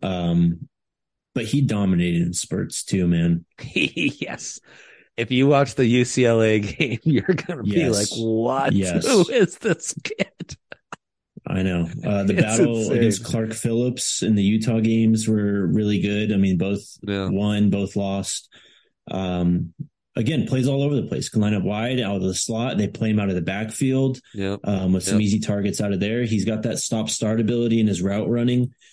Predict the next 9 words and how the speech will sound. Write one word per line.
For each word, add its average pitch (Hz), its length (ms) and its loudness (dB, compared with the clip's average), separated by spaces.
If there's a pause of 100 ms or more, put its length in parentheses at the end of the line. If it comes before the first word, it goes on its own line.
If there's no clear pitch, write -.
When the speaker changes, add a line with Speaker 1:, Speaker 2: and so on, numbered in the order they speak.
(180)
Speaker 1:
The 131 80 0
comp 165 300 0
I 127 120 -2
love 123 240 0
is 101 120 0
Calvin 107 440 0
Ridley. 92 340 0
Maybe 131 320 2
not 127 380 -2